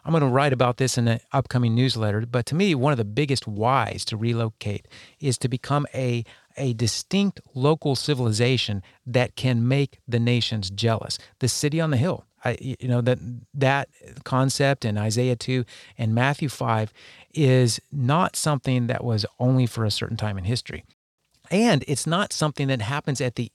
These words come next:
end of the gospel campaign. It's not a result of the gospel campaign. It's part of the gospel campaign. So we should not be afraid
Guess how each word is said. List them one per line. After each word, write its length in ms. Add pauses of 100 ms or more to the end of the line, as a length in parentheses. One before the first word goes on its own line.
end 380
of 180
the 80
gospel 680 (220)
campaign. 560 (220)
It's 200
not 240
a 120
result 600
of 140
the 80
gospel 380
campaign. 480
It's 180
part 600 (100)
of 380
the 100
gospel 400
campaign. 420 (300)
So 140
we 120
should 220
not 260
be 80
afraid 420